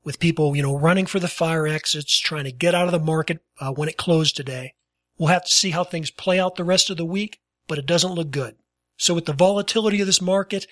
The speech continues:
that's why I say if you're out there just trying to buy the dips, you know, things that worked over the last twelve months, that's not working so well in this market right now.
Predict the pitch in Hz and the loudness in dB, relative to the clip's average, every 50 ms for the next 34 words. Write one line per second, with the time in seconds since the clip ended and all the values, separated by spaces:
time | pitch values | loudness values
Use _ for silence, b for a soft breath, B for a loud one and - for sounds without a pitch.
0 | b b - 175 180 185 - 202 190 185 185 180 - - 196 185 180 180 - 165 | b b -6 -4 -2 0 0 2 2 2 4 4 4 2 2 0 0 -2 -4 -6
1 | 151 160 - 185 190 196 - - 185 190 175 175 139 - - 175 170 165 160 147 | -6 -4 -2 -2 -2 -2 0 0 0 0 0 0 -2 -2 -2 -2 -2 -4 -4 -6
2 | 143 127 - 160 170 185 202 202 226 185 175 165 196 190 202 196 - - - 156 | -8 -6 -4 -2 -2 0 -2 -2 -4 -6 -4 -2 -2 -2 0 0 0 -2 0 -2
3 | 139 135 - - 180 190 180 175 202 175 165 165 175 180 180 - - B B B | -4 -6 -6 -4 -4 -2 -2 -2 -2 0 2 2 2 2 2 -2 -8 B B B
4 | B B _ - 175 165 175 170 165 151 175 180 180 175 - - - 202 190 196 | B B _ -4 -2 -2 0 0 0 2 2 2 2 2 0 -2 -2 -2 -2 0
5 | 202 170 175 185 190 202 208 202 - - - 143 - - - 202 180 170 185 185 | 0 0 -2 -2 0 0 0 -2 -4 -4 -6 -10 -10 -6 -4 -4 -2 -2 -2 -2
6 | 185 185 180 160 - - - 196 202 202 202 202 196 190 190 190 190 190 - - | -2 0 0 2 2 2 2 2 0 0 0 0 -2 -2 -2 -2 0 0 0 2
7 | 185 185 190 185 196 190 190 180 180 196 202 180 175 180 180 180 170 | 2 2 2 2 0 -2 0 0 -2 0 -2 -2 -2 -2 -2 -2 -4